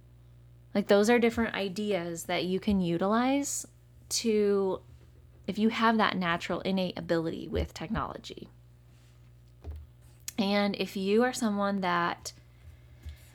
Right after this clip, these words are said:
you know, you love the thought of tutoring, okay? It could be adults, it could be kids, it could be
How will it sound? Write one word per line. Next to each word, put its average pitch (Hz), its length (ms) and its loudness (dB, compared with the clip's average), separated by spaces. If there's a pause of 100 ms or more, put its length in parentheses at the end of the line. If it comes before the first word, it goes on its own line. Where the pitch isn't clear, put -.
(520)
you 247 120 6
know, 214 220 8
you 226 580 6
love 202 680 2 (180)
the 185 680 -2 (100)
thought 185 320 2
of 190 140 -4
tutoring, 226 680 0 (600)
okay? 185 240 0
It - 100 -4
could 185 120 -4
be 185 120 0
adults, 180 420 0
it 185 80 -8
could 175 140 -10
be 165 120 -4
kids, 185 440 -4
it - 140 -10
could 170 180 -8
be 165 600 -4